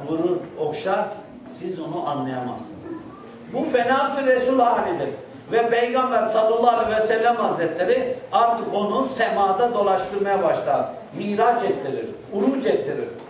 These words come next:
Bu birinci kat gök, bu ikinci kat, bu üçüncü, bu dört, bu beş, bu altı, bu yedi. Gökler bitti. Ondan sonra sema başlar. Birinci sema,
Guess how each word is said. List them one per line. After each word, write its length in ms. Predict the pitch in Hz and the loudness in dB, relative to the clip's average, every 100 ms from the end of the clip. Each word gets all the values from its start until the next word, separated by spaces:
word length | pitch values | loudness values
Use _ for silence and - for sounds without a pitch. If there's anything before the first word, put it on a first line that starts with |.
| - - | -18 -6
Bu 160 | 226 233 | -4 0
birinci 400 | 220 220 226 233 | 0 0 -2 0
kat 280 | 196 185 175 | 0 0 0
gök, 140 | 165 - - | -2 -2 -4
bu 60 | 233 | -4
ikinci 480 | - 208 208 185 | -4 -6 -6 -4
kat, 220 | 185 175 175 - 214 | 2 2 2 -6 -8
bu 120 | 233 208 | -6 -4
üçüncü, 540 | 190 202 185 175 165 | -6 -6 -4 -4 -4
bu 160 | 202 202 | -2 2
dört, 340 | 185 - - | 2 2 -2
bu 140 | 190 | -2
beş, 220 | 196 196 170 185 | 0 0 -2 -2
bu 80 | 196 | 2
altı, 320 | 190 180 190 196 | 2 2 -2 -8
bu 40 | |
yedi. 420 | 190 190 180 175 - - - - - - 120 | -6 -6 -4 -6 -6 -12 -14 -14 -16 -16 -2
Gökler 440 | 185 185 214 214 | 0 2 2 2
bitti. 380 | 196 - 175 - - | 0 -2 -2 -2 -4
Ondan 300 | 170 208 226 | -4 -2 -2
sonra 260 | 214 214 | -2 -2
sema 420 | 208 190 190 196 190 | -2 0 4 4 4
başlar. 440 | 175 - - - | 2 2 -2 -2
Birinci 380 | 180 202 208 233 | -2 -2 -2 -4
sema, 380 | 208 165 147 | -2 -2 -2